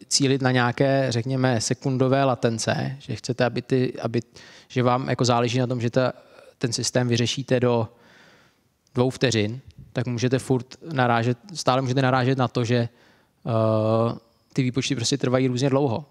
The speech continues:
A že ačkoliv, i když řešíte jenom jednu, jeden initial guess na každém workeru, tak byste chtěli ten výpočet ukončit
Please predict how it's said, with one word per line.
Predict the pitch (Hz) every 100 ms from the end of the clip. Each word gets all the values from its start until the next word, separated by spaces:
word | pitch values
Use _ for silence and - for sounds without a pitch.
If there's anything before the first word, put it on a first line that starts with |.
| _ -
A |
že | 117 143
ačkoliv, | 127 - - 147 131 -
i | 175 156
když | 165 180
řešíte | 147 143 - 156
jenom | 151 147 135
jednu, | 135 185 147 120 - _ _ _
jeden | 139 156 151
initial | 139 131 131
guess | 127
na | 127
každém | 120 120 135
workeru, | 123 131 123
tak | 123 117
byste | 113 -
chtěli | 120 - 127 123 123 _ _ _ _
ten | - 120
výpočet | 117 123 127
ukončit | 139 123 117 123 -